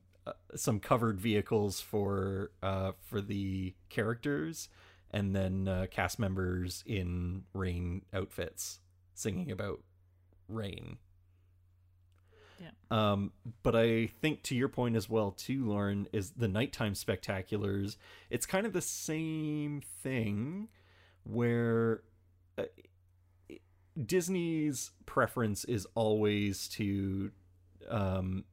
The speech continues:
Speaker 1: to run them, run the nighttime spectaculars. If it's raining and they think they can hold off, they will delay nighttime spectaculars sort of as long as they can,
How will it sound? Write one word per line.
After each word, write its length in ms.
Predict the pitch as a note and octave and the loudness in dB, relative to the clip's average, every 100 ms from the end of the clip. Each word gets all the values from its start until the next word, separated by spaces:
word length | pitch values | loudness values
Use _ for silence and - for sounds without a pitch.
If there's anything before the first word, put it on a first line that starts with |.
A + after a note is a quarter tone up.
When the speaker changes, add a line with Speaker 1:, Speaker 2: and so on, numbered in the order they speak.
| - | -12
Speaker 1:
to 140 | - A#2 | -2 0
run 360 | G2+ G#2+ G2 | 4 4 4
them, 380 | F#2+ F2+ F2+ F2 - - | 2 0 -2 -4 -8 -8
run 260 | C3 A#2 | 0 2
the 60 | G#2 | 4
nighttime 340 | F#2+ G2+ G2+ F#2+ | 2 0 -2 -4
spectaculars. 1000 | - F#2+ - F2+ - G2+ E2+ E2 - - - - - - - - _ - _ _ _ _ _ - | -4 -4 -2 -6 -4 -6 -6 -8 -10 -14 -18 -20 -20 -20 -20 -20 _ -20 _ _ _ _ _ 2
If 260 | C#3+ C#3 D3 | 4 4 4
it's 240 | A#2+ - | 0 -2
raining 840 | - A2 A2+ A2+ A#2+ B2 B2 B2 A#2 - | -4 2 4 6 4 2 0 0 -2 -2
and 240 | A2+ G2+ | 0 0
they 180 | G2 F#2+ - | 0 -2 -2
think 240 | D3 C#3 - | -2 -2 0
they 140 | A#2 | -2
can 180 | A#2+ A2+ | 0 -2
hold 340 | G2 A2+ G2 | 0 2 2
off, 320 | G#2 A#2 C3+ - | 4 4 2 -2
they 200 | A2 A#2 | 0 2
will 160 | A2+ A2+ | 4 2
delay 600 | F#2+ G#2+ G2+ G#2 G#2+ G#2+ | 2 2 4 4 4 2
nighttime 520 | G#2+ G#2 G#2 - G#2 | 0 0 0 0 -4
spectaculars 1080 | F#2+ A2 G2 G#2 G2 B2+ B2+ D3 D3+ - - - | -2 -2 0 0 0 0 0 0 -2 -4 -10 -12
sort 360 | - - A2+ G2+ | -8 2 4 4
of 300 | G2+ F#2+ - - | 2 0 -6 -4
as 220 | A2 F#2+ | -2 0
long 300 | A2+ A#2 A2+ | 2 2 2
as 120 | G2+ | 0
they 140 | A2 G2+ | 0 -2
can, 580 | - G#2 G2 F#2 F2+ | -2 -2 0 0 -2